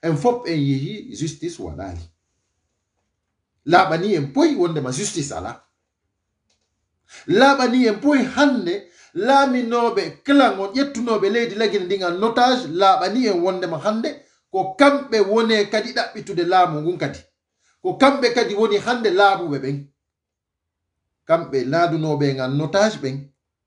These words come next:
Kamɓe violuɓe constitution guinéen on. Ko kamɓe kadi woni hande laaɓuɓe poy. Donc, ɗo ko population guinéen on.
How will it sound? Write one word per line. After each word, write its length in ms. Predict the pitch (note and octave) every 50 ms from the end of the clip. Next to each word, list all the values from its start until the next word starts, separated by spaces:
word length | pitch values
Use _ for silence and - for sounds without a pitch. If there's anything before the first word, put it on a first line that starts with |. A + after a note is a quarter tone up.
| _ _ _ _ _ _ _ _ _ _ _ _ _ _ _ _ _ _
Kamɓe 400 | - G#3 G#3+ G#3 - E3 F3 E3
violuɓe 880 | C#3 B2 B2 C3+ G3 A3 A3 G#3 G3+ G3 F3 C#3+ C#3+ A#2+ - - - -
constitution 640 | A#3+ B3 A#3+ - G#3+ G#3+ - G3 E3 - G3+ F3+ E3
guinéen 440 | D3+ C#3+ F3+ F3 G3 A3 A#3+ A3
on. 200 | F3 D3 D3 D#3 - _ _ _ _ _
Ko 160 | - D3 C#3+
kamɓe 360 | - A3 A3+ G#3+ F3+ F#3+ F3+
kadi 220 | - F#3+ F3 D#3+ E3
woni 420 | D3+ D#3 E3 F#3 A#3 A#3 - - _ _ _ _ _ _ _
hande 640 | - G3+ A3 A3 A3 A3+ A3+ A3 - C#4+ - - _ _ _ _ _ _ _ -
laaɓuɓe 680 | C#3 E3+ G3 G3+ G3 G3 F#3+ F#3 F3 C#3+ C3+ B2 -
poy. 180 | - F#3 G3+ G#3 G#3 - - _ _ _ _ _ _ _ _ _ _ _ _ _ _ _ _ _ _ _ _ _ _ _ _ _ _ _ _ _ _ _ _ _ _ _ _ _ _ _ _ _ _ _ _ _ _ _
Donc, 200 | D3+ D#3+ D#3 D3 - - _ _ _ _ -
ɗo 260 | G3+ G#3 A3 G#3+ G#3+
ko 120 | F3+ D3 C#3+
population 680 | - G3 G3+ G3 F3+ F3+ E3 E3 D#3+ D3+ - - C#3 B2 A#2 G#2+
guinéen 260 | B2 D3+ D3 C#3 G#2
on. 200 | F#2+ G2 G2+ G2